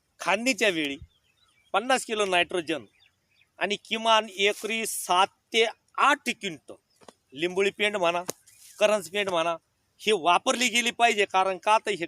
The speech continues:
कंदवर्गीय पीक आहे, या कंदाला कुजण्याचं प्रमाण अजिबात होऊ नये,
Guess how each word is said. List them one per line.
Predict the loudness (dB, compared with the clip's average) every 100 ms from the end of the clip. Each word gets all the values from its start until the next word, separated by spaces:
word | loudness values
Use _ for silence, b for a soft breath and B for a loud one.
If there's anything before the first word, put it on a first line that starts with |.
| -8
कंदवर्गीय | -6 -4 -4 -2 -4
पीक | -4 -2
आहे, | -2 -2 -6 _ B B B -6
या | 2 4
कंदाला | 2 0 -2 0 2 2
कुजण्याचं | 0 -8 -6 -4 -2 -4
प्रमाण | -4 -4 -2
अजिबात | -2 -4 -6 0 2 2 -2 -6
होऊ | -2 0
नये, | 0